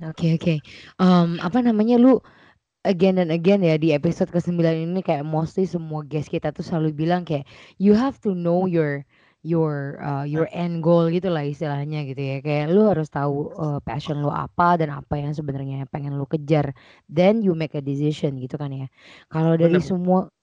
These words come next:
Speaker 1: eh, dari semua yang udah lu ini laluin gitu, gue tertarik nih, eh, lu kan udah, udah berbagai company ya. Apa sih, eh, bisa lu ceritain nggak ke kita? Hmm, apa namanya, eh, significant change atau impact yang,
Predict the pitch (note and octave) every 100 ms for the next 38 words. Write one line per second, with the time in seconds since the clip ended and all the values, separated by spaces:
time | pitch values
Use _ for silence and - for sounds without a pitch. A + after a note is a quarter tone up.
0 | - E3+ E3+ E3+ F3 F#3+ F#3 F3+ F3 F3+
1 | E3+ E3+ E3+ - E3+ E3 E3+ D#3+ E3 D#3+
2 | E3 D3+ D3 A#3+ C#4+ _ _ - - -
3 | E3 C4+ A#3+ F3 F3+ G3 C4+ C#4 _ _
4 | _ - F3 E3+ E3+ F3+ A3+ D#4 C#4 F#3
5 | D#3+ D#3+ D3+ C#3 D#3 C#3+ D3+ D#3+ D3+ C3
6 | _ _ _ - E3+ A3 A#3 - E4 E4
7 | - _ _ _ G3 G3 F#3+ F#3+ F#3 F#3
8 | F#3 F#3 F#3+ A3 A3 A#3 A3+ B3 C#4 F3
9 | D3+ D#3+ E3 C#3 _ _ _ _ _ G3
10 | G3 G3 G3 F#3+ - - _ _ _ _
11 | - B3 A#3+ A#3 A#3+ A#3+ - - F3+ F#3
12 | - G#3 F#3 G#3 F#3+ - G3+ F#3+ E3 -
13 | G#3+ F#3 D#3+ F#3 F#3+ F#3+ F#3 F3 F3+ -
14 | E3+ D#3